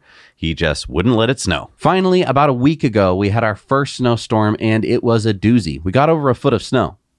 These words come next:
Speaker 1: So I went out after about eight inches had fallen to make my first pass. I was already used to this snowplow because we had used it last winter, but remember, that was when we had to drive backwards.
Speaker 2: Now we got to drive forwards like a regular plow.
Speaker 1: Now, I knew it should work.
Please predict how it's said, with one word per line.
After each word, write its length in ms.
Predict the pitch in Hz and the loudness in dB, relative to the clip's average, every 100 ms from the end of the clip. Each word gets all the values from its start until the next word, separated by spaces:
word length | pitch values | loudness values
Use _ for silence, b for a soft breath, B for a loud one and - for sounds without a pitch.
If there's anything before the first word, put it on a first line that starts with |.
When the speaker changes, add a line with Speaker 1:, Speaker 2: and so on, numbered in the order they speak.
| _ | _
Speaker 1:
So 260 | - 120 104 | -2 0 2
I 160 | 110 123 | 0 0
went 160 | 147 | 0
out 200 | 131 127 | 0 0
after 320 | 110 107 - 110 | 0 -2 0 0
about 320 | 95 101 - | 2 -2 -2
eight 180 | 113 123 | -2 0
inches 360 | 117 - 95 | 0 0 -2
had 120 | 90 - | -2 -2
fallen 320 | 90 85 82 | -2 0 -2
to 100 | - | -4
make 220 | 90 - | -4 -2
my 160 | 90 85 | -2 -4
first 400 | - 101 92 - | -2 -2 -2 -4
pass. 500 | - 80 - - - | -8 -8 -8 -14 -8
I 120 | - | -2
was 220 | 117 107 - | 0 0 0
already 340 | 123 147 170 147 | 0 2 2 0
used 360 | 101 120 - | 0 -2 -2
to 60 | 156 | -2
this 160 | 185 | -2
snowplow 460 | - 185 185 202 214 | 0 -2 0 0 0
because 340 | 143 120 104 | 0 0 0
we 120 | 101 107 | 2 0
had 120 | 90 | 2
used 240 | 107 98 | -2 0
it 100 | 98 | -4
last 340 | 85 98 107 - | 0 -2 -2 -2
winter, 360 | 113 135 131 B B - | -2 0 -4 B B -4
but 120 | 139 | 0
remember, 380 | 143 170 147 120 | 2 2 2 0
that 220 | 135 175 | 0 0
was 160 | 156 | 0
when 180 | 156 151 | 0 2
we 100 | 139 | 2
had 160 | 131 127 | 0 -2
to 80 | 107 | -2
drive 380 | 117 107 90 - _ - | 0 0 -2 -8 _ -6
backwards. 560 | 170 - 64 - - b b b b | -6 -10 -16 -16 -20 b b b b
Speaker 2:
Now 280 | 110 143 165 | 0 2 2
we 120 | 156 | 4
got 180 | 147 143 | 2 0
to 60 | |
drive 280 | 131 123 117 | 0 0 0
forwards 500 | - 147 139 139 139 | -2 -2 0 0 0
like 160 | 113 107 | -2 0
a 80 | 95 | 0
regular 440 | 117 117 107 87 | 0 0 0 0
plow. 340 | - 78 - _ _ B B B | -2 -6 -8 _ _ B B B
Speaker 1:
Now, 180 | 143 - | -2 2
I 100 | 127 | 2
knew 200 | 156 196 | 4 2
it 120 | - | -2
should 360 | - - 277 | -2 0 0
work. 380 | 175 82 107 - | 2 0 0 -6